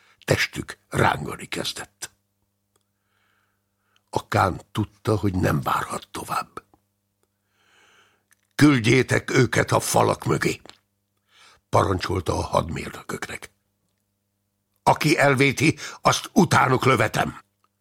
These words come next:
Ahogy a hajítógépek működésbe léptek, mindenki elborzadva, egyszer s mind lenyűgözve nézte a haldoklók hatalmas ívű röptét. Felfoghatatlanul bizarr volt az egész.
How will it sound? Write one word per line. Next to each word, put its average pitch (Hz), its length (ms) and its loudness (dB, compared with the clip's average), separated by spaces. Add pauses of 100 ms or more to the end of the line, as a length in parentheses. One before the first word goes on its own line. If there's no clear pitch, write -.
(1120)
Ahogy 113 260 4
a 107 80 4
hajítógépek 95 960 2
működésbe 110 640 -2
léptek, - 520 -8 (1200)
mindenki 104 600 0
elborzadva, - 800 -6 (360)
egyszer - 320 0
s - 100 -4
mind 50 380 -6 (320)
lenyűgözve 87 720 -2
nézte - 400 -4
a 50 100 -2
haldoklók - 920 -6
hatalmas - 760 -4
ívű - 400 -8 (180)
röptét. - 760 -12 (2250)
Felfoghatatlanul - 1120 -4
bizarr - 540 0
volt - 260 -14
az - 200 -8
egész. - 580 -8